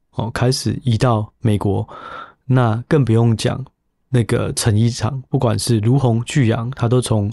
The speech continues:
它都很早就开始去中国化。中国的产能占如虹跟巨阳应该都不，都不超过五个percent，主要都在东南亚，他们也想要往印度、印尼、南美洲去。我拜访这些公司的时候啊，我曾经问过他们说，诶，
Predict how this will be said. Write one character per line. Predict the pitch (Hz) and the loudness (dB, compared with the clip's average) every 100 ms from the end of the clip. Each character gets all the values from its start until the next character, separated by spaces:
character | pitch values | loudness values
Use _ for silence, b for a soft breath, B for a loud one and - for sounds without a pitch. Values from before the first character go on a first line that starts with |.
| - | -2
它 | 131 | -2
都 | 135 143 196 | 2 0 -2
很 | - 143 | 0 4
早 | 175 117 | 4 4
就 | 120 | 2
开 | 131 | 2
始 | 104 | 0
去 | - 117 | 0 2
中 | 110 | 2
国 | 104 104 | 0 -2
化。 | 104 107 110 _ _ _ _ _ _ - | -2 -2 -4 _ _ _ _ _ _ -2
中 | 175 202 | 2 4
国 | 156 | 4
的 | |
产 | 139 120 | 4 2
能 | 107 107 110 - | 4 2 0 0
占 | 139 123 | 0 2
如 | 107 | 2
虹 | 120 110 | 2 2
跟 | 117 110 | 2 0
巨 | 127 | 0
阳 | 113 | 0
应 | 101 | 2
该 | 117 | 2
都 | |
不， | 117 113 - | 2 0 -4
都 | - | -2
不 | 123 | 0
超 | 131 117 | 2 0
过 | 120 | 0
五 | 107 | -2
个 | 101 104 | -2 -4
percent， | 107 - 110 107 - - | -4 -2 -2 -4 -8 -6
主 | 113 | 0
要 | 110 | 2
都 | 117 | 2
在 | 110 | 0
东 | - 104 | 2 0
南 | 98 92 | 2 0
亚， | 107 113 - | 0 -4 -2
他 | 135 | 2
们 | 120 | 2
也 | |
想 | 113 107 | 2 0
要 | |
往 | 107 104 - _ _ _ | 0 0 -4 _ _ _
印 | - 127 110 | 2 4 4
度、 | 117 104 B B B | 2 0 B B B
印 | 147 120 101 | 2 4 2
尼、 | 98 87 b b - | 0 -4 b b -2
南 | 107 | 2
美 | 107 | 2
洲 | 98 101 | 2 0
去。 | 98 110 104 - _ _ _ _ - | 0 -2 -4 -8 _ _ _ _ -4
我 | |
拜 | 127 196 | 2 2
访 | 147 120 | 2 0
这 | 143 | 2
些 | 151 | 0
公 | 143 143 143 | 2 2 0
司 | - | 2
的 | 127 | 0
时 | 104 107 104 | 0 -2 0
候 | 120 110 | 0 0
啊， | 107 131 | -2 -4
我 | 120 | -2
曾 | 120 113 | 0 0
经 | 127 | 0
问 | 123 117 | 0 2
过 | 120 | 0
他 | 110 | 0
们 | 107 | 0
说， | 98 - 107 113 - _ _ _ | -2 -2 -2 -2 -8 _ _ _
诶， | 156 | -4